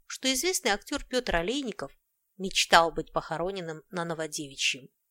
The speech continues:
но так и не успел заслужить этого права. После смерти Олейникова другой известный актер Борис Андреев пришел на прием к председателю исполкома Моссовета Промыслову и спросил:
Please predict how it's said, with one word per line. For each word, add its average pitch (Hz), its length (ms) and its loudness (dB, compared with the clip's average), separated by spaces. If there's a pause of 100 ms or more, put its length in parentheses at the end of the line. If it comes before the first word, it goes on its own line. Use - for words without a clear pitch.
(320)
но 294 80 -8
так 339 240 0
и 220 60 0
не 180 120 -2
успел 156 380 -2
заслужить 151 580 -2
этого 147 280 -10
права. 139 460 -10 (380)
После 302 300 0
смерти - 420 2
Олейникова 165 800 -2
другой 240 460 0
известный 156 460 -2
актер 277 320 -4
Борис 180 340 2
Андреев 156 580 -6 (320)
пришел 392 340 2
на 359 140 2
прием 247 340 2
к - 60 -18
председателю 196 640 0
исполкома 175 580 0
Моссовета 165 640 0
Промыслову 185 640 0
и - 180 -6
спросил: - 640 0